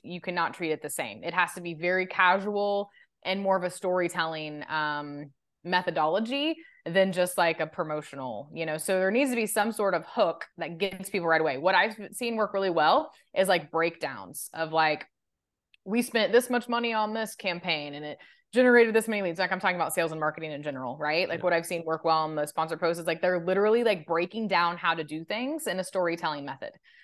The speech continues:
Speaker 1: So, like, I'm gonna show you right now how we got, you know, eighty leads with a, you know, whatever, two dollars per click, whatever it is, you know?
Speaker 2: Yeah.
Speaker 1: Or I'm gonna show you right now how this, you know, how our booth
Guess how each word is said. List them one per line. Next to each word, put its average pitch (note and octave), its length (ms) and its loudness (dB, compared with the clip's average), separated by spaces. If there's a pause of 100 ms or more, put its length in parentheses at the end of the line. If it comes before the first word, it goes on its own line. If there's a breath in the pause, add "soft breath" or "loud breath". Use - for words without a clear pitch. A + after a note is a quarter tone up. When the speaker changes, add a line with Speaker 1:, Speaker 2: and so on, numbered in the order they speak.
(120)
Speaker 1:
So, G#3 120 0
like, F#3+ 240 4
I'm B3+ 180 6
gonna B3 160 6
show G3+ 140 -2
you G3 160 2
right D4 200 6
now A#3 260 4
how G3 160 2
we G#3+ 180 -4
got, F#3 360 4 (300)
you F3 140 -10
know, D#3 180 -8 (300)
eighty C#4+ 340 0
leads A#3+ 760 -2
with F#3 200 -6
a, F3 480 2
you F3 120 -6
know, D3+ 260 -10 (160)
whatever, D#3+ 500 -2 (240)
two D4 160 -2
dollars A3+ 440 6
per F#3 200 -2
click, - 240 -8 (120)
whatever E3 340 -6
it - 60 -8
is, D3+ 200 -10
you D#3+ 80 -8
know? D#3+ 220 -10 (100)
Speaker 2:
Yeah. G2 240 0
Speaker 1:
Or A3+ 240 8 (140)
I'm C4+ 100 2
gonna C#4 160 6
show C#4 120 2
you B3+ 140 0
right A#3+ 180 4
now A3 300 4
how F#3+ 640 0
this, G#3+ 500 -6
you F#3+ 120 -6
know, E3+ 180 -4
how F#3 280 4
our F#3 560 2
booth A#3+ 440 -2